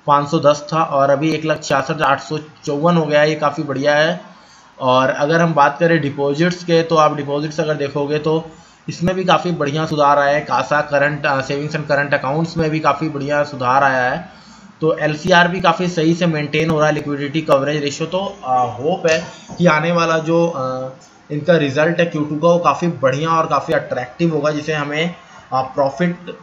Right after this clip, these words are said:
निकल जाएगा, हमारा profit बनेगा। तो वैसे भी, अ, यस बैंक बहुत नीचे level पे है अभी फ़िलहाल,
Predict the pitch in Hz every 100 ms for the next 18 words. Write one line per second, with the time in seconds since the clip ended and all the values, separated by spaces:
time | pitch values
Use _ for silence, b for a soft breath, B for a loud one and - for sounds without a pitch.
0 | - - 147 143 143 175 139 131 131 147
1 | 143 147 156 135 170 143 123 127 110 107
2 | - B B B B 180 185 185 254 262
3 | 190 175 175 170 160 170 190 185 131 131
4 | 170 170 156 175 165 143 147 143 156 147
5 | 123 143 139 139 139 123 127 143